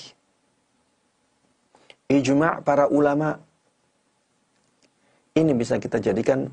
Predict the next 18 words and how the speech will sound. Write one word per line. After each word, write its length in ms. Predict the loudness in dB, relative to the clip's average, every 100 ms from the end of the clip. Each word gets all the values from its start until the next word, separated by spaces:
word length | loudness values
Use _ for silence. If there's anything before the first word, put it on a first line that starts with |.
| -12
sebagai 400 | -4 -2 0 -2
sandaran 560 | -2 -2 0 0 -2 -2
keyakinan 560 | 0 0 0 -2 -2
kita. 260 | -4 -10 -12 _ _ _ _ _ _ _ _ _ _ _ _ _ _ -8
Karena 240 | -4 -2
ini 160 | -2 -2
merupakan 500 | -2 -4 -4 -4 -4 -4 -14 _ _ _ _ _ _ _ _ _ _ _ _ _ _ _ -20
sumber-sumber 760 | -6 -4 -2 -2 -4 -2 0 0
yang 240 | -2 -4
sangat 400 | -8 -6 -6 -8
kuat 260 | -4 -2 -2 -6 _ _ -8
di 80 | -4
dalam 260 | -4 -6 -10
Islam. 320 | -12 -12 -14 _ _ _ _ _ _ _ _ _ _ _ _ _ -20 _ _ -20 _
Adapun 400 | 0 0 2 0 0
hanya 220 | 0 2
logika, 800 | 2 0 -2 -4 -6 -6 -8 -14 -20 _ _ _ _ _ _ _ _ _ _
maka 320 | -2 0 -2